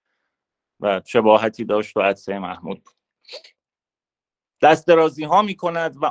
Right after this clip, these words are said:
عمال را دست بربسته است و مال ها خیانت همی کند. پس امیر شهید مر بانه ابن محمد ابن مللی مثلاً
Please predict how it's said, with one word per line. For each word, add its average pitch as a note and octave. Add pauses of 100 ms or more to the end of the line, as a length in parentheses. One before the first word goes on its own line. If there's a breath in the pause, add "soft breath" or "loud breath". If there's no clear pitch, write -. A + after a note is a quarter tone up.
عمال D#3
را D3+
دست E3+
بربسته C#3
است C3+
و C3+
مال C3
ها D#3
خیانت A#2+
همی G#2+
کند. G#2+
پس F3+
امیر F3
شهید E3+
مر E3 (500)
بانه D#3+ (380)
ابن F#3
محمد C#3
ابن E3+
مللی C3+
مثلاً G#2+